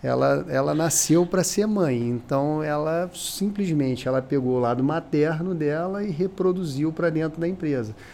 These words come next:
Então, todo o lado acolhedor, e parte do que eu sou também vem dos meus pais, vem muito da minha mãe.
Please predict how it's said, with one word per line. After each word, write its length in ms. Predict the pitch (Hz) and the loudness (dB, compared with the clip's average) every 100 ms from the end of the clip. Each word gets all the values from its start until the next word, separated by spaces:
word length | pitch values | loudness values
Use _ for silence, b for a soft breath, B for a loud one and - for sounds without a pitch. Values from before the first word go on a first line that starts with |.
| B B - 131 | B B -8 -6
Então, 320 | 127 143 143 | -2 0 0
todo 280 | 147 185 202 | 2 2 4
o 40 | |
lado 320 | 175 165 151 | 4 4 4
acolhedor, 960 | 156 156 165 151 139 113 127 180 156 104 B B B B B - - | 2 0 -2 2 2 2 2 2 2 -2 B B B B B -16 -4
e 240 | 139 135 - - - - | 0 0 -2 -16 -10 2
parte 340 | 156 151 - | 2 2 -2
do 80 | 135 | -2
que 80 | 139 | -2
eu 80 | |
sou 220 | 135 143 135 | 0 -2 -2
também 300 | 139 139 127 | -2 -2 -2
vem 240 | 127 131 | -2 -2
dos 100 | 131 | 0
meus 220 | 147 143 | 0 -2
pais, 500 | - 160 180 190 - 180 175 | -6 -6 -4 -6 -6 -8 -6
vem 200 | 151 180 | -2 0
muito 280 | 170 170 180 | 2 2 2
da 120 | 180 | 0
minha 120 | 190 | 0
mãe. 280 | 220 165 123 | 0 0 -2